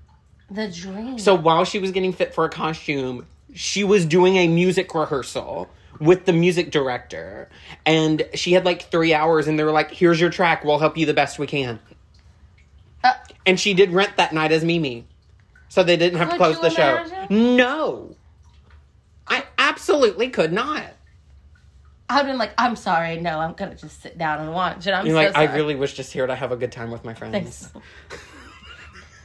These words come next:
Speaker 1: I'm not feeling it today. So sorry.
Speaker 2: Yeah.
Speaker 1: That's insane.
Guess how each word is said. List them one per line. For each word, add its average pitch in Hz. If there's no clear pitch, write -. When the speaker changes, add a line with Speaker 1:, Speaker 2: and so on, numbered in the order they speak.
Speaker 1:
I'm 339
not 311
feeling 233
it 208
today. 202
So 240
sorry. 175
Speaker 2:
Yeah. 214
Speaker 1:
That's 320
insane. 247